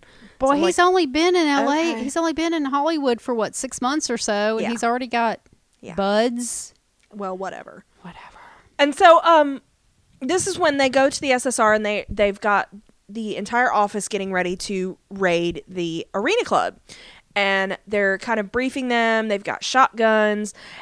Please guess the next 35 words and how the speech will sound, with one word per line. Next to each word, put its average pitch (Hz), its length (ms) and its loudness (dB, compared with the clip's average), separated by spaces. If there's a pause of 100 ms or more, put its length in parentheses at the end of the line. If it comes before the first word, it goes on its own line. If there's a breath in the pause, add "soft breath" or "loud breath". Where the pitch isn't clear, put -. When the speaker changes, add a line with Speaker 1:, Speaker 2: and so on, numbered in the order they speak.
(340 loud breath)
Speaker 2:
And 240 220 0
this 571 300 2
is - 100 -8
when 427 240 0
Vernon 311 320 2
Masters 285 480 0
comes 190 320 0
in. 170 420 0 (1120)
But 247 200 6
he 320 100 0
doesn't 349 420 2
say 339 220 2
that 294 140 -4
he's 302 220 -4
from 254 180 -2
the 233 120 2
F 220 160 -2
B 233 120 -2
I. 208 160 6
He 226 120 -2
says 262 260 -2
that 247 100 -4
he's 233 180 -4
from 233 160 -6
the 190 80 -2
War 202 220 2
Department, 67 520 -6 (1600)
which 220 140 -6
I 208 80 0
thought 208 200 2
was 202 140 -6
Speaker 1:
I'm 233 60 -6
Speaker 2:
interesting. 233 280 0
Speaker 1:
very 247 160 0
confused. 175 840 -8